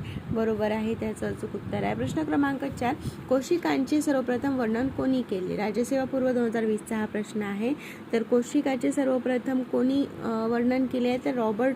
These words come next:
हुक यांनी केलेले आहे. प्रश्न क्रमांक पाच, कुफरच्या पेशी म-, यामध्ये आढळतात. कशामध्ये आढळतात? कंबाईन बीला विचारलेला हा प्रश्न आहे. आणि कशामध्ये आढळतात? तर कुपरच्या पेशी या यकृतात आढळतात.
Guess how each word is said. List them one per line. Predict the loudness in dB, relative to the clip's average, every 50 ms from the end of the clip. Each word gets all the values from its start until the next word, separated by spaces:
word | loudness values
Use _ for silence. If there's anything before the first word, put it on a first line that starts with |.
| -2 -2
हुक | -2 -2 -2 -2 -4 -4
यांनी | -2 0 0 0 0
केलेले | 2 2 2 2 4 4 4 4 2 2 0 -2 -4 -12 -12 -10 -6 -2
आहे. | 0 0 0
प्रश्न | 0 -2 -4 -4 -4 -2
क्रमांक | 0 2 4 4 4 4 4 0 -2
पाच, | -2 -2 0 0 2 0 0 -2 -6 -14 -14 -6 -2
कुफरच्या | -2 0 2 2 2 2 2 2 2 2 0
पेशी | 2 2 0 0 0 2 4 6
म-, | 6 6 6 4 2 0
यामध्ये | 0 0 2 2 2 0 0 0 0 0
आढळतात. | 0 0 0 0 0 0 -2 -2 -6 -6 -4 -2
कशामध्ये | -2 -2 2 2 2 4 4 4 4
आढळतात? | 4 4 2 2 2 0 0 0 0 -2 -2 -2 -2 -2
कंबाईन | 0 0 2 2 2 2 2 2
बीला | 2 2 0 2 2
विचारलेला | 0 0 0 0 0 0 2 2 2 2 2
हा | 2 0 0
प्रश्न | 0 -2 -2 -2 -2 -2 -2
आहे. | -2 -2 0 0 0 0 -2 -2 -6 -14 -16 -14 -10 -4
आणि | -4 -2 -2
कशामध्ये | 0 -2 -2 0 0 2 2 2 2 2 2
आढळतात? | 2 2 2 0 0 0 -2 -2 -2 -2 -2
तर | -2
कुपरच्या | -2 0 -2 -2 0 0 -2 0 0 -2 -2
पेशी | 0 0 0 0 0 2
या | 2 2 2 2 0
यकृतात | 0 0 0 0 2 0 0 0 0
आढळतात. | -2 -2 -2 -4 -4 -6 -6 -8